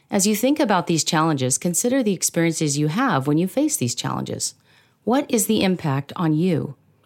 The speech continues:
You might have less sleep or irregular sleep. Your energy could be impacted. If you typically exercise and are more active, you can't always do that now, or you don't feel like getting started.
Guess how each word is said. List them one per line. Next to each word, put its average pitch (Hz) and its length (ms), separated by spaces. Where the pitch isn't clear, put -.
You 180 100
might 151 200
have 147 200
less 151 220
sleep - 400
or 151 220
irregular 160 540
sleep. 131 380
Your 185 180
energy 185 440
could 135 180
be 143 120
impacted. 131 600
If 214 180
you 233 60
typically 269 500
exercise 151 680
and 147 300
are 156 140
more 147 240
active, 180 420
you 190 160
can't 208 360
always 214 340
do 202 180
that - 200
now, 139 460
or 180 180
you 175 200
don't 185 300
feel 247 240
like 139 420
getting 139 240
started. 175 480